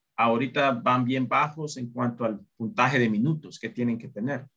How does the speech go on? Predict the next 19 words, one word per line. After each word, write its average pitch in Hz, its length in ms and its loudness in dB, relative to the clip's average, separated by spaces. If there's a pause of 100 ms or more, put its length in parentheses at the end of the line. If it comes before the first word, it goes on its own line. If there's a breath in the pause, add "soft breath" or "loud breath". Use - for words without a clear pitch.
(720 loud breath)
Es 131 100 2
decir, 151 400 4
que 127 300 2
se - 300 -4
están 156 340 2
fallando 165 440 2
bastantes, - 680 -8 (840)
¿verdad? 110 380 0
Están 127 280 2
fallando 143 420 2
bastantes 127 460 -2
personas. 113 640 -6 (540)
Eh, 110 540 6
ya 131 160 4
tenemos 135 340 0
dos 131 120 4
personas 127 400 -2
que 135 100 -6
abandonaron 110 640 -4